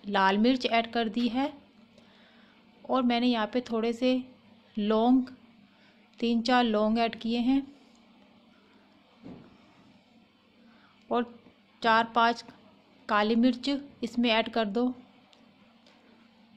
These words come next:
चार पांच काली मिर्च। अब इनको थोड़ा सा तेल में भून लेंगे हम। हल्का सा भुनने के बाद इसमें हम करेंगे प्याज ऐड। ये देखिए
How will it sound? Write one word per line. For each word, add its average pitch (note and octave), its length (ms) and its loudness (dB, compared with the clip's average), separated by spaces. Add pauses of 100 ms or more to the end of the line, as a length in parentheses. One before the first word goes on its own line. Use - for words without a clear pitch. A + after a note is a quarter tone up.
(540)
चार A3+ 220 -2
पांच B3+ 260 -4
काली A3+ 220 -2
मिर्च। A3+ 160 -6
अब B3 140 -2
इनको C4+ 520 -2
थोड़ा A3 300 -4
सा C4 240 -2
तेल A#3 340 -2
में A#3 200 0
भून G#3 180 -2
लेंगे A3+ 360 0
हम। B3+ 260 2 (1700)
हल्का A#3 420 0
सा C#4+ 140 2
भुनने A3+ 380 0
के B3+ 160 0
बाद G#3+ 320 2 (2000)
इसमें C4 380 0
हम A#3+ 240 2
करेंगे A#3 420 0 (600)
प्याज G#3+ 380 4
ऐड। A3+ 220 0 (800)
ये A3 100 -2
देखिए A3+ 260 -4